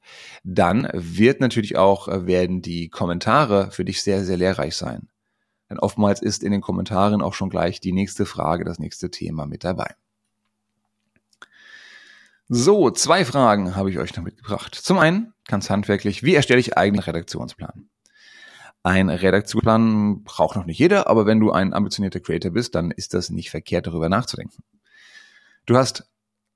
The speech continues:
neben deinen eigenen Themen natürlich noch zwei andere wichtige Quellen. Zum einen die redaktionellen Schwerpunkte deines Unternehmens. Was sind die Themen deines Unternehmens? Transformation,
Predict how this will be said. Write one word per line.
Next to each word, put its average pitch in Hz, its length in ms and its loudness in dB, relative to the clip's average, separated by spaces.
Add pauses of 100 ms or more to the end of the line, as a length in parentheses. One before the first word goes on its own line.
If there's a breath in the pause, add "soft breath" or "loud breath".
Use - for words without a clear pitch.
(1040)
neben 135 320 6
deinen 113 180 4
eigenen 98 320 2
Themen 87 240 -2
natürlich 85 580 -6
noch 95 200 -4
zwei - 160 -4
andere 87 440 -2
wichtige - 600 -6
Quellen. 123 400 0 (140)
Zum 202 140 -2
einen 143 220 0 (680 soft breath)
die 120 340 4
redaktionellen 123 800 2
Schwerpunkte 104 480 2
deines 90 480 -2
Unternehmens. 76 720 -10 (600)
Was 87 340 0
sind 95 240 -4
die 80 60 -14
Themen 120 260 2
deines 87 180 -4
Unternehmens? 69 560 -12 (600)
Transformation, 107 840 2